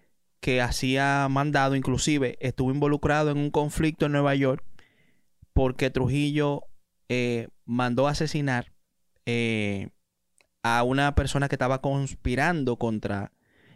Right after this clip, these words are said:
el régimen de Trujillo, apellido Morales, y se dice que fue un primo de Rubirosa que él le pagó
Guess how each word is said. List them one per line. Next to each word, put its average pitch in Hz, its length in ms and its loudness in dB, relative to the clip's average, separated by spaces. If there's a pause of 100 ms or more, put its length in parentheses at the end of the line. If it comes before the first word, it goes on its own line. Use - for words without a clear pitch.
el 120 120 0
régimen 139 400 2
de 139 100 2
Trujillo, 131 380 0
apellido 123 600 0
Morales, 135 560 -2 (1080)
y 120 140 -2
se 123 180 0
dice 135 300 0
que 135 340 0 (480)
fue - 180 0
un 139 120 0
primo 151 300 0
de 135 100 0
Rubirosa 127 580 -2 (760)
que 113 420 -2
él 123 80 0
le 139 120 2
pagó 131 500 -2